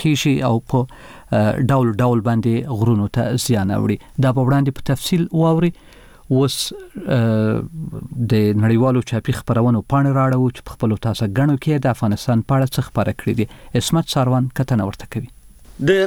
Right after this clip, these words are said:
Speaker 2: قطر چاپ ګلف ټایمز ورځپاڼې د افغانستان په سوله کې د دغه هیواد پر رول او په دې اړه د قطري چارواکو د څرګندونو په باب لیکنه خپره کړې ده. د دې لیکنې پر اساس د قطر دولت په دې ویاړي چې د منځګړتوب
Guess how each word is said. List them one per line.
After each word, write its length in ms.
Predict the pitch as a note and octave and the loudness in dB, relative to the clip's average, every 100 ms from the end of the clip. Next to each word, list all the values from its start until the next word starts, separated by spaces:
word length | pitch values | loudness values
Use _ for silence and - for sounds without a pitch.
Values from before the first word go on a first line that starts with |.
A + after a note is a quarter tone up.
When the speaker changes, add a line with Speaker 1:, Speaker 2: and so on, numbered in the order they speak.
| G3 | -2
Speaker 2:
قطر 220 | A3+ A#3 - | -4 -4 -2
چاپ 240 | A3 G3 E3+ F3+ | -2 0 0 0
ګلف 240 | F3+ F#3+ - - | 0 -2 -4 -2
ټایمز 280 | G3 F3+ C#3+ | 0 0 -2
ورځپاڼې 500 | D#3 - E3+ E3+ D#3+ | -4 -2 0 2 0
د 60 | C#3 | 0
افغانستان 420 | - C#3 - D3 C3+ | 0 0 0 0 0
په 100 | B2+ | -2
سوله 220 | - F3 F3+ | 0 0 2
کې 160 | G3 F#3+ | 0 2
د 80 | F#3+ | 0
دغه 180 | F3+ E3 | 0 -2
هیواد 280 | D#3 D#3+ D3 D3 | 0 -2 -2 -4
پر 100 | A#2+ | -2
رول 260 | A2 F3 G3+ | 2 2 4
او 100 | G3 G3 | 4 2
په 140 | - D3 | 2 -2
دې 100 | B2 B2+ C#3 | -4 -2 -2
اړه 140 | C#3+ C#3 | -2 0
د 180 | C#3+ C#3+ - | 0 -2 -2
قطري 280 | B2+ A#2 A2 - | -4 -2 -4 -4
چارواکو 480 | G#2 G#2 A2+ - A2+ | -6 -2 -2 -2 -4
د 60 | G2+ | -4
څرګندونو 560 | G#2+ F#2+ G2 A2 D#3+ G#3+ - | -4 -4 -4 0 2 0 0
په 140 | E3 | 0
باب 240 | C#3+ A#2+ A#2 | 0 -2 -6
لیکنه 300 | A2 F#2+ F#2+ | -6 -10 -10
خپره 240 | - F#2+ F2+ | -12 -12 -10
کړې 180 | A2 F2 F2 | -10 -10 -12
ده. 60 | - - - - - - F#3 | -16 -20 -20 -18 -18 -2 0
د 20 | G3 | 2
دې 100 | G3 | 0
لیکنې 320 | F3 F3 D#3+ E3 | -2 -4 -6 -4
پر 80 | C#3+ | -4
اساس 360 | C3+ D#3 D3+ - C#3+ | -4 -4 -4 -2 -2
د 100 | C3+ C#3 | -2 -4
قطر 280 | B2+ A#2+ A2 | -4 -4 -2
دولت 340 | B2 C#3+ D3+ - | 0 0 -2 -4
په 100 | C#3 C3+ | -2 0
دې 140 | B2 A2+ | 0 0
ویاړي 280 | A2 D3+ F3 - | 0 0 0 0
چې 80 | G3+ F#3+ - - D3 | -2 -2 -8 -8 -2
د 180 | G3 F#3+ | 0 0
منځګړتوب 520 | F#3+ D#3 G3 G3 A3 | -2 0 -2 -2 -2